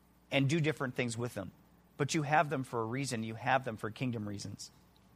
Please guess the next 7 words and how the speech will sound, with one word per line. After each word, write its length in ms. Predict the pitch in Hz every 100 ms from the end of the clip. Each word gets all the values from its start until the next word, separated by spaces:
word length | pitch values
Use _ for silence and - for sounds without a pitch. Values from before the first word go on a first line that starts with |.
| - _ _ - _ _ _ _ _ _ _ -
And 120 | 151
the 60 | 139
purposes 500 | - 220 214 175 160
in 120 | 139
God's, 460 | 139 143 123 - - -
it, 320 | 143 110
the, 100 | 90